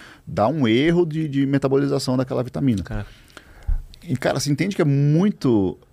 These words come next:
Speaker 1: é, é muito complexo todo um sistema, porque a gente pode tá falando de pessoas que tenham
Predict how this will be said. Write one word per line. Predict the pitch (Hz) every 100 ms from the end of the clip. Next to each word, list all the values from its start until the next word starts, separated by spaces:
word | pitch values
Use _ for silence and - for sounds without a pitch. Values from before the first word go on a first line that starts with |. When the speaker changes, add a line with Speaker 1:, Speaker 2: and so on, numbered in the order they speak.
| -
Speaker 1:
é, | 95 95 92 90 85 85 80
é | 101
muito | 135 -
complexo | - 151 110 127 165 - -
todo | - 147 127
um |
sistema, | 117 - - 143 151
porque | 113 123
a | 127
gente | 131
pode | - 143
tá | 147
falando | 127 131 131
de | 131
pessoas | 131 - 143 -
que | 143
tenham | - 123 117